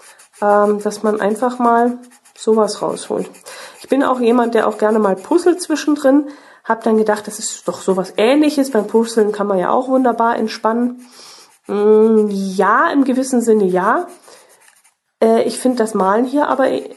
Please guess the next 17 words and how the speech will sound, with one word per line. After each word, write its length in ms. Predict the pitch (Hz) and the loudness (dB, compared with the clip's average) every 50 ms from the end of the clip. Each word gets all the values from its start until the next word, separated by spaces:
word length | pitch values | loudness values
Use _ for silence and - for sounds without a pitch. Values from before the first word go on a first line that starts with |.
| _ _ _ _ _ _ - | _ _ _ _ _ _ -4
echt 300 | - 254 247 - - - | -2 -2 -2 -2 -2 0
noch 240 | 220 208 214 214 - | 0 0 0 0 -2
besser, 380 | - 214 240 240 269 254 247 | -2 -2 -2 0 0 0 2
weil 120 | 233 214 214 | 2 2 2
man 200 | 214 208 208 196 | 2 0 2 2
noch 280 | 196 202 208 202 - | 0 0 0 -2 -2
mehr 180 | 233 220 214 - | 0 0 0 0
abschalten 540 | 196 185 - - - 185 180 175 180 175 180 | -4 -6 -6 -4 -2 0 0 -2 -4 -6 -10
kann. 300 | - - - 170 180 180 - - - - - - - | -10 -10 -8 -8 -10 -10 -14 -20 -20 -20 -20 -16 -8
Beim 160 | - 196 196 | -4 -4 -4
Puzzeln 400 | 196 - 254 277 277 302 285 269 | 0 2 2 2 4 4 2 2
konzentriert 680 | 277 - 233 240 240 - 233 226 - - 254 277 269 277 | 2 0 -2 -2 0 -2 -4 -4 -2 -2 0 0 0 0
man 180 | 277 262 254 247 | 0 0 0 -2
sich 180 | 240 220 - | -4 -4 -2
doch 300 | - 220 233 240 240 - | 0 0 0 0 -2 -2
mehr 280 | 240 220 220 226 240 240 | 0 2 2 4 2 2
darauf, 520 | 240 240 226 226 220 220 226 226 226 - | 0 0 0 2 0 0 0 -2 -6 -8